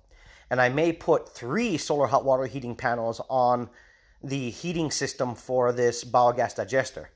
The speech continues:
which is really gonna take it up a notch. Really, it really is. Um, so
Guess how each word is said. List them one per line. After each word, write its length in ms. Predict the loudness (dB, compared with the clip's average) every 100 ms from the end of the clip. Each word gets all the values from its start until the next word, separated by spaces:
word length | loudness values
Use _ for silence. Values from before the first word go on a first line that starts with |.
| _ _ _ -20 -6
which 160 | -4 -4
is 80 |
really 240 | 2 2 4
gonna 160 | 2
take 240 | 0 -4 0
it 60 |
up 140 | 0 0
a 40 |
notch. 420 | -4 -8 -12 -16 -18 _ _
Really, 320 | 0 2 2
it 40 | -2
really 320 | 0 0 0
is. 240 | -2 -8 -18 _ _ _ _ _ _ 2
Um, 320 | 4 4 2
so 440 | 2 4 6 2